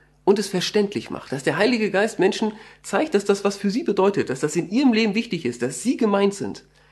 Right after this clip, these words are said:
dass sie geliebt sind, dass sie es wert sind. So, das ist alles, das ist, das ist das Wunder des Heiligen Geistes, es Verständlichmacher. Er sorgt dafür, dass Gottes Wort im Herz ankommt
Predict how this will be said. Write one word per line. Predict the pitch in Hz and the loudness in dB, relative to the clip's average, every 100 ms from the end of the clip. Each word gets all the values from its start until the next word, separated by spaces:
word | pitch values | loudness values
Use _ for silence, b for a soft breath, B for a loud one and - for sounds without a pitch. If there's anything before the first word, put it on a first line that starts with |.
| b _ | b _
dass | 156 151 | 0 2
sie | 233 | 2
geliebt | 247 214 240 - | 4 4 2 0
sind, | - - - - _ _ _ _ _ _ _ _ _ | -6 -8 -10 -20 _ _ _ _ _ _ _ _ _
dass | - 143 | 2 2
sie | 233 | 2
es | 240 175 | 0 2
wert | 285 311 | 0 0
sind. | - 117 104 | -4 -4 -6
So, | - 110 117 | -4 -4 0
das | 156 180 | -2 -2
ist | 208 - | -2 0
alles, | 269 302 | 0 2
das | 220 | 0
ist, | 220 - | -2 -4
das | 202 | -4
ist | 220 | -2
das | 160 - | -6 -4
Wunder | 175 311 277 | 0 2 2
des | 220 208 | 0 0
Heiligen | 208 202 | 0 2
Geistes, | 185 151 147 107 | 2 0 -2 -4
es | 135 | -6
Verständlichmacher. | - 160 - - 240 240 139 - 117 - - - b b b | -4 -6 -2 2 2 2 -4 -4 -8 -10 -16 -20 b b b
Er | - 117 | -8 0
sorgt | 220 240 | 2 4
dafür, | 202 208 | 2 2
dass | 151 - | 0 2
Gottes | 240 220 - | 0 0 -2
Wort | 180 185 | -2 0
im | 147 | -2
Herz | 180 - | -4 -6
ankommt | 156 127 - - | -8 -8 -12 -18